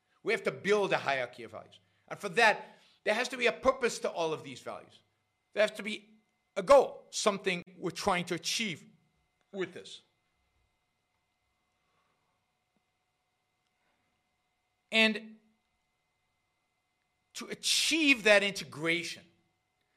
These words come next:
to achieve the integration of all your values into a hierarchy. And a hierarchy means priorities. What's more important than what? What would I rather do than this other thing?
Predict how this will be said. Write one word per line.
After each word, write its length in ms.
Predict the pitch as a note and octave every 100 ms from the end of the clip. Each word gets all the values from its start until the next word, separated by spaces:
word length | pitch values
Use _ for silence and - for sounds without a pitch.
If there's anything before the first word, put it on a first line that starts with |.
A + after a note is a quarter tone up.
| _ _ _ _
to 100 | -
achieve 540 | G3 - - C#4 C4+ G#3+
the 100 | A#3+
integration 840 | G#3 F3 B2 C#3 F#3 A3+ G3+ A3
of 100 | G3
all 160 | F3 F3
your 160 | F3 D3
values 540 | E3+ D#3 D#3+ D3 - -
into 440 | F#3 G3+ - G3 D#3+
a 40 |
hierarchy. 680 | C3 D3 D3+ B2 - - - _ _ _ _ _ _ _ _ _
And 160 | C#3+ F3
a 20 |
hierarchy 460 | G3+ A#3 A3+ A3 A3
means 300 | G#3 G3 -
priorities. 760 | - G3+ G3 F3+ C3+ - - - _ _ _ _ _ _ _ _
What's 280 | - G3+ -
more 120 | G3
important 560 | F#3+ F#3+ F3 E3+ - E3
than 140 | F3+
what? 320 | F3 E3 - -
What 200 | D3+ F#3
would 100 | F#3+
I 260 | F3 F3+ E3
rather 300 | D#3+ D#3+ D#3+
do 360 | C#3 D#3+ D#3 - B2+ G#2+
than 320 | D3 D3 C#3 _ _ _ _ _ _ _ _ _ -
this 220 | B2+ D#3+
other 220 | G#3 D3+
thing? 180 | - G2